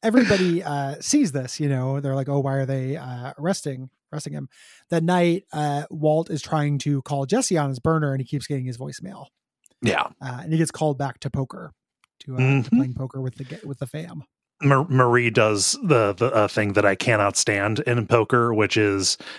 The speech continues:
Speaker 2: taking the terms and then just doing, like, a fun little phrase with it.
Speaker 1: Mm.
Speaker 2: You know, it's like, "Okay, Marie, are you checking?" She's like, "Check's in the mail," and then
Speaker 1: Yeah.
Speaker 2: slide, <laughs>
Speaker 1: It's
Speaker 2: slides
Speaker 1: very
Speaker 2: that
Speaker 1: Mar-,
Speaker 2: off.
Speaker 1: it's very Marie.
Speaker 2: Very Marie.
Speaker 1: Yeah.
Speaker 2: And she's, you know, uh, bi-, you know, big time in everybody.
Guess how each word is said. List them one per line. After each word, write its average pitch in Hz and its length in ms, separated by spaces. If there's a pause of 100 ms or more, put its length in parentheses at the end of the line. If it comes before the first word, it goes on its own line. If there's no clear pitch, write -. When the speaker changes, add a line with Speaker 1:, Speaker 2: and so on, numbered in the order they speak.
(100)
Speaker 2:
taking 107 400
the 101 120
terms 104 500
and 104 180
then 101 100
just 98 200
doing, 101 200
like, 101 140
a 104 80
fun 104 300
little 104 240
phrase 110 840 (100)
with 170 200
it. 202 140
Speaker 1:
Mm. 147 320 (340)
Speaker 2:
You 117 60
know, 113 140
it's 117 140
like, 107 180
"Okay, 104 280
Marie, 101 260
are 92 100
you 98 100
checking?" 151 340
She's 98 100
like, 107 160
"Check's - 400
in 196 120
the 262 60
mail," 254 540 (260)
and 110 140
then - 60
Speaker 1:
Yeah. 151 80
Speaker 2:
slide, 110 360
<laughs> - 20
Speaker 1:
It's - 480
Speaker 2:
slides 143 180
Speaker 1:
very 170 180
Speaker 2:
that - 100
Speaker 1:
Mar-, 143 180
Speaker 2:
off. 110 100
Speaker 1:
it's 127 100
very 156 260
Marie. 127 400 (280)
Speaker 2:
Very 120 280
Marie. 82 480
Speaker 1:
Yeah. - 140
Speaker 2:
And 147 140
she's, 143 340
you 110 80
know, 87 220 (100)
uh, 104 240
bi-, 98 200
you 104 180
know, 95 40
big 95 260
time 80 220
in 82 80
everybody. 98 640